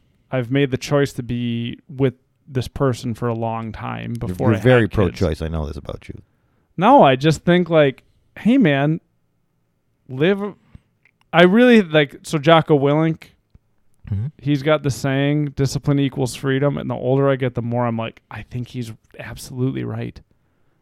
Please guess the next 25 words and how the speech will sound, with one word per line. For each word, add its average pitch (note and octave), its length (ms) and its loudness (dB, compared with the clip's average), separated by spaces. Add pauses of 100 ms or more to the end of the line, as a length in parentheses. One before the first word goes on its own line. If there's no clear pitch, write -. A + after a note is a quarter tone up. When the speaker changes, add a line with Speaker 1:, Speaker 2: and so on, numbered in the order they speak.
(480)
Speaker 1:
Like, - 140 -16
the C3 60 -8
more C3+ 240 2
disciplined C3+ 560 -4
you B2 160 -2
are, A#2+ 240 -2
the A#2 100 -10
more A#2 580 -4 (840)
you're C3 100 -4
not A#2+ 400 -6
bound A#2+ 420 -4
by A2 180 -6
just A2 200 -10
making A#2 380 -6
these G#2 100 -10
panic A2 420 -12
decisions. A2+ 720 -8
Speaker 2:
Mm-hmm. A#2 120 -6 (2000)
Speaker 1:
Thanks F#3 220 6
for E3+ 80 4
listening, D#3 320 4
everybody. D3 580 2
Speaker 2:
<laughs> - 60 -20 (1600)
Speaker 1:
Uh, D3 260 -4
that, F#3 220 4